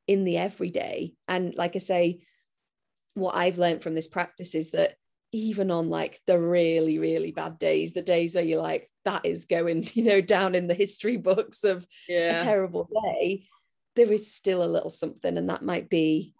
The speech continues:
Speaker 1: like I say, a text from a friend, or a nice meal, or a hot cup of tea, or just
Speaker 2: Mm-hmm.
Speaker 1: something that you can go, "That, that bit wasn't as terrible as the rest of the day."
Speaker 2: Yeah,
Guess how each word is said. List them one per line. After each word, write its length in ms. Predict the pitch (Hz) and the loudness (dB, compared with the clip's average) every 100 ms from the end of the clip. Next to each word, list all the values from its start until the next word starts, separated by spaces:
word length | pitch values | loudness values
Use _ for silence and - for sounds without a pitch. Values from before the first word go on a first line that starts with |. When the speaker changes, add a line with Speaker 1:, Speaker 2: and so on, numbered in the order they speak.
| - | -12
Speaker 1:
like 220 | 185 180 | -10 -10
I 40 | |
say, 180 | 180 185 | -8 -6
a 40 | 180 | -8
text 400 | - 220 - - | -10 -12 -12 -8
from 160 | 185 | -6
a 60 | 170 | -6
friend, 680 | - 180 175 - 175 180 180 | -6 -4 -4 -4 -6 -6 -6
or 460 | 160 139 - 139 185 - _ _ - | -4 -4 -2 -2 -2 -10 _ _ -6
a 20 | |
nice 400 | 190 180 190 - | -4 -2 -4 -4
meal, 720 | 180 175 175 170 165 165 160 - | -4 -2 0 2 2 2 -2 -6
or 160 | 131 | -8
a 40 | 180 | -8
hot 260 | - - - | -8 -8 -8
cup 100 | 190 | -10
of 160 | 175 | -12
tea, 640 | - 165 160 160 160 165 - | -12 -6 -2 0 0 -2 -2
or 340 | 143 104 - - | 0 -2 -4 -8
just 180 | 196 - | -8 -6
Speaker 2:
Mm-hmm. 220 | 180 226 | -4 -4
Speaker 1:
something 380 | 233 - 202 214 | -4 -6 -6 -6
that 120 | - | -6
you 120 | - | -10
can 140 | 185 | -6
go, 340 | 175 170 165 170 - _ _ _ _ - | 0 2 2 0 -4 _ _ _ _ -4
"That, 220 | 196 - _ - | -4 -6 _ -8
that 220 | 190 - | -6 -2
bit 160 | 196 | -2
wasn't 400 | 180 185 175 - | 0 0 0 -2
as 140 | - - | -8 -10
terrible 480 | - - 165 - 175 | -8 -6 -6 -4 -4
as 80 | |
the 100 | 170 | -4
rest 260 | - - - | -8 -8 -10
of 80 | 175 | -10
the 60 | - | -8
day." 360 | - - 185 - _ _ _ - - | -4 -4 -6 -12 _ _ _ -12 2
Speaker 2:
Yeah, 300 | 196 180 | 4 4